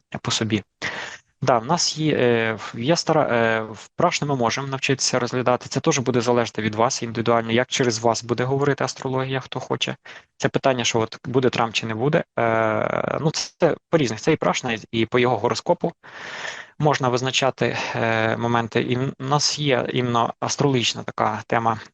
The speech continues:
е, модулі астрологічні. Я йду по цій, в основному по програмі, е, нашого університету. <clears throat> І ми ще так трошки містичну астрологію підключаємо,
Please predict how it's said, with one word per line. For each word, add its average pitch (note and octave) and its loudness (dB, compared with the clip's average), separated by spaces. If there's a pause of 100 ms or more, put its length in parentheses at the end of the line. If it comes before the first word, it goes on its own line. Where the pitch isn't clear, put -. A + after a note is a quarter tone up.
(320)
е, A2+ -4
модулі C3 2 (120)
астрологічні. C#3+ -2
Я B2 2
йду B2 -2 (140)
по C3+ 0
цій, A#2+ 2
в - -12
основному B2 0
по B2+ 0
програмі, A#2+ 0 (120)
е, C3 -6
нашого B2 0
університету. A#2+ -2
<clears throat> G#3 0
І D#3+ 2
ми D3+ 0
ще - -2
так - -4
трошки C3+ -4
містичну A#2+ -2
астрологію C3+ -2
підключаємо, - -2